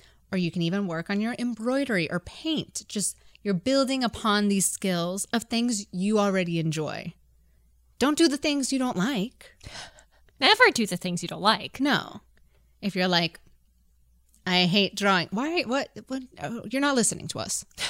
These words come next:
Speaker 1: We spend all this time researching to have someone misinterpret us. It's not fair. I
Speaker 2: If you
Speaker 1: fell. I'm the victim.
Speaker 2: Alicia, she hobbled.
Speaker 1: I did hobble.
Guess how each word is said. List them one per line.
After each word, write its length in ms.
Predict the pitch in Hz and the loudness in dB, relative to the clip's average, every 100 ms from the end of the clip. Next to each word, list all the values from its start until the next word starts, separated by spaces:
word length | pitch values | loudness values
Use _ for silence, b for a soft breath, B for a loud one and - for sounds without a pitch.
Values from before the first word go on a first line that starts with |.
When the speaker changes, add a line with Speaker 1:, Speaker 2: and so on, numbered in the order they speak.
| B B B _ _ - - B B B B B | B B B _ _ -20 -20 B B B B B
Speaker 1:
We 100 | 254 | 2
spend 240 | 320 440 359 | 4 4 4
all 100 | 226 | 4
this 140 | 214 | 2
time 240 | - 214 185 | 2 0 2
researching 720 | 175 - 160 - 147 - 170 _ _ | 0 0 -4 -4 -4 -6 -8 _ _
to 100 | - | -2
have 320 | 170 175 160 - _ _ | 2 2 0 -8 _ _
someone 400 | - 269 254 214 | 4 4 6 6
misinterpret 640 | 233 - 302 311 311 320 | 6 4 2 2 0 0
us. 380 | 320 403 - - _ _ _ _ _ _ _ - | 0 -2 -6 -10 _ _ _ _ _ _ _ 4
It's 200 | 494 539 | 4 6
not 160 | 508 508 | 2 2
fair. 320 | 427 370 370 _ _ - | -2 -2 -6 _ _ 6
I 80 | 302 622 | 8 8
Speaker 2:
If 40 | |
you 60 | 392 | 10
Speaker 1:
fell. 420 | 403 320 - - - | 12 10 8 -2 6
I'm 180 | 392 587 | 8 10
the 160 | 539 381 | 8 8
victim. 520 | - 302 240 175 240 - - | 8 8 8 6 -2 -4 2
Speaker 2:
Alicia, 640 | 240 311 - 403 403 415 - _ | 2 2 2 4 6 4 -4 _
she 460 | - - 311 349 403 - | -4 2 4 6 2 -2
hobbled. 760 | - 214 262 247 151 101 - - _ _ _ - - - - | 0 6 8 6 0 -4 -12 -18 _ _ _ -20 -20 -20 2
Speaker 1:
I 120 | 214 | 2
did 200 | 202 196 | 4 2
hobble. 380 | 165 165 185 | -2 -6 -6